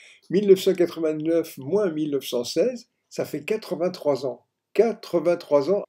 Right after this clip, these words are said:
après sa publication en langue allemande. Aucun des prétendus spécialistes de cosmologie en France ne pourrait vous décrire son contenu, et il y a même fort à parier que la plupart n'en connaissent même pas l'existence.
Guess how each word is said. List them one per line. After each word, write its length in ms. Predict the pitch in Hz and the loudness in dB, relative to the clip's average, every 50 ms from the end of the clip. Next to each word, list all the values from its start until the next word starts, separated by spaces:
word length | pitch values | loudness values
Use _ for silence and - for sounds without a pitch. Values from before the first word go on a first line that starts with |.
| _ _ _ | _ _ _
après 340 | 143 147 147 - - 214 190 | 2 2 2 2 2 0 2
sa 160 | 190 - 139 | 2 -2 -6
publication 720 | - 147 160 156 156 151 - 135 131 - - 190 196 170 | -6 -8 -12 -12 -12 -4 -2 -2 -2 0 0 0 0 0
en 60 | 131 | 2
langue 220 | 120 131 156 151 | 2 0 0 0
allemande. 480 | 131 113 101 104 101 98 92 95 95 - _ _ _ _ _ _ _ _ _ _ _ - _ _ _ _ _ _ _ _ _ _ _ _ _ _ _ _ _ _ _ _ _ _ _ _ _ _ _ _ _ _ _ _ _ _ _ _ _ _ _ _ _ _ _ _ _ _ _ _ _ _ _ _ _ _ _ _ _ _ - | -2 -2 -4 -4 -6 -8 -8 -10 -12 -18 _ _ _ _ _ _ _ _ _ _ _ -20 _ _ _ _ _ _ _ _ _ _ _ _ _ _ _ _ _ _ _ _ _ _ _ _ _ _ _ _ _ _ _ _ _ _ _ _ _ _ _ _ _ _ _ _ _ _ _ _ _ _ _ _ _ _ _ _ _ _ -10
Aucun 440 | 175 127 - - 233 247 247 233 185 | -10 -8 -4 2 4 4 4 4 2
des 320 | 147 123 143 147 147 147 | 0 -2 -4 -4 -4 -4
prétendus 600 | 147 - - - 202 190 - 180 165 170 - 185 | -6 -2 2 4 4 4 4 2 2 0 -2 -4
spécialistes 680 | - - 165 156 - - 151 165 196 190 185 - - | -2 -2 -4 -2 -2 -2 -2 -2 -4 -6 -6 -8 -8
de 140 | 143 147 151 | -8 -8 -8
cosmologie 760 | 139 - 175 170 - - 160 143 139 139 135 120 135 185 175 143 | -2 0 0 0 0 -4 -6 -6 -4 -4 -6 -4 -4 -2 -2 -2
en 140 | 123 127 | -2 -4
France 580 | 123 - - - 190 233 254 220 - - - - - - - _ _ _ _ _ _ _ | -6 -6 -2 0 0 0 0 -2 -6 -8 -10 -12 -14 -20 -20 _ _ _ _ _ _ _
ne 100 | - 143 | -8 -8
pourrait 560 | 135 131 160 165 160 151 170 185 190 175 - - 156 | -8 -4 -2 -2 0 2 4 4 4 2 0 -4 -12
vous 100 | 120 123 | -16 -6
décrire 400 | 123 156 147 - - 196 202 185 | -2 -2 -2 0 2 2 0 0
son 160 | - 151 147 | 0 -4 -8
contenu, 540 | - - 143 131 - _ 190 226 240 247 240 - _ - - - _ _ _ _ _ _ - 160 | -8 -8 -12 -12 -8 _ -2 -2 -2 -2 -4 -8 _ -20 -20 -20 _ _ _ _ _ _ 0 2
et 400 | 170 160 139 - - - - 147 | 2 2 2 0 -4 -6 -8 -8
il 120 | 147 151 | -8 -4
y 80 | 151 147 | -2 -2
a 80 | 156 | 2
même 380 | 180 185 185 165 151 143 117 - - | 4 4 4 2 0 -4 -10 -12 -8
fort 340 | - - 196 185 - - _ | -2 -2 0 -2 -2 -4 _
à 100 | - 139 | -2 -2
parier 460 | - - 160 147 139 151 190 208 190 | 0 -2 -2 -2 0 0 0 -2 -2
que 120 | 185 - 165 | -4 -4 -2
la 160 | 147 139 139 | -2 0 -2
plupart 440 | 135 - 147 143 - 196 208 208 190 | -2 -4 -10 -2 0 2 2 2 0
n'en 120 | 151 139 | -2 -2
connaissent 380 | 117 - 147 143 147 147 - - | -4 -2 -2 -2 -4 -4 -4 -4
même 220 | 147 139 127 127 | -4 -4 -2 2
pas 100 | - 202 | 2 4
l'existence. 960 | 202 165 139 131 143 139 - - - 135 113 110 123 - - - - - _ | 4 4 0 -4 -8 -14 -14 -6 -6 -4 -4 -4 -6 -10 -14 -16 -16 -18 _